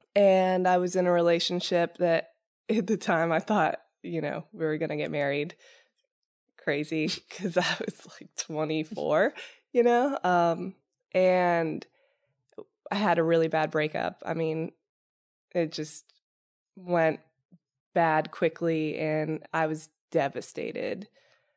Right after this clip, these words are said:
Um, so at that point, I was working at a five-star, five-diamond restaurant,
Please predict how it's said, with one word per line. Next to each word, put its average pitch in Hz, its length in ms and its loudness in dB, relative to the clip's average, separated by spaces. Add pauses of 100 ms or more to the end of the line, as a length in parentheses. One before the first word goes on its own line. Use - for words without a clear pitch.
(280)
Um, 170 640 0 (320)
so 170 920 4 (440)
at 190 200 0
that 180 280 2
point, 165 840 -2 (640)
I 185 160 4
was 190 200 0
working 208 920 2
at 180 380 2
a 175 200 4
five-star, 160 460 -2
five-diamond 165 580 -2
restaurant, 156 580 -4